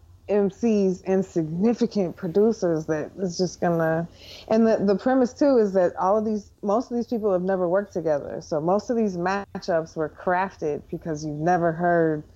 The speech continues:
Sky Zoo on a track with Shay Noir. You've never heard, you know, Daniel Son on a track with Jay Nice. And so we wanted to put people together to do that. But so far,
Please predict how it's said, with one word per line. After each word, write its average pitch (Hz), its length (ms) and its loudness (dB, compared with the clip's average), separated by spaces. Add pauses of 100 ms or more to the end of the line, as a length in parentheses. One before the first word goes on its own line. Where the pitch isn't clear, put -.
(320)
Sky 170 380 0
Zoo 170 260 0
on 160 120 -2
a 160 60 -6
track 190 320 -2
with 165 80 -6
Shay 156 220 -6
Noir. 156 500 -2 (500)
You've 170 120 -6
never 180 320 2
heard, 175 500 2 (100)
you 185 100 -6
know, 151 360 -4 (140)
Daniel 170 360 2
Son 160 300 -2
on 160 100 -2
a 160 60 -4
track 165 300 -2
with 160 120 -6
Jay 160 180 0
Nice. 170 480 -4 (360)
And 175 120 0
so 160 520 2 (400)
we 175 140 -6
wanted 170 320 -2
to 160 60 0
put 160 220 0
people 170 280 -2
together 156 640 0
to 180 120 -6
do 185 220 2
that. 156 260 2
But 156 120 -2
so 208 240 0
far, 196 680 -2